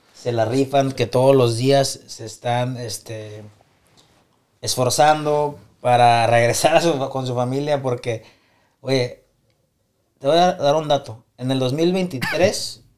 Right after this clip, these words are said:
<coughs> mataron cada quince días a un policía en Baja California.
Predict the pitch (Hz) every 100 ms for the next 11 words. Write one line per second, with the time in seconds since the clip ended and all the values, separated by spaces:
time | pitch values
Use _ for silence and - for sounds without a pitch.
0 | _ _ _ - 117 113 139 147 143 151
1 | 143 143 139 143 147 151 135 127 135 117
2 | - 156 151 _ _ _ - 117 120 117
3 | - 120 _ _